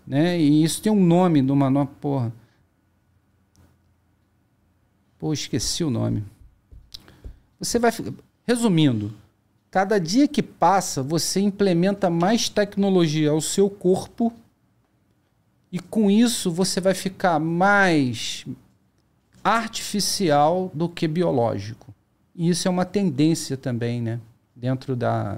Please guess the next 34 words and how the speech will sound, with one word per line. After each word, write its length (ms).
do 120
mundo 260
da 140
tecnologia. 560
Tem 120
um 80
nome 300
pra 200
isso, 260
tem 160
várias 560
pessoas 520
que 60
são 180
aficionadas 920
nisso, 220
tem 180
já 220
cientistas 760
que 140
tão 180
com 220
eletrodo 680
nos 220
cor-, 440
nos 200
corpos 640
funcionando, 1000
sensores, 1040
enfim. 440
Isso 200
é 40
uma 140
tendência. 800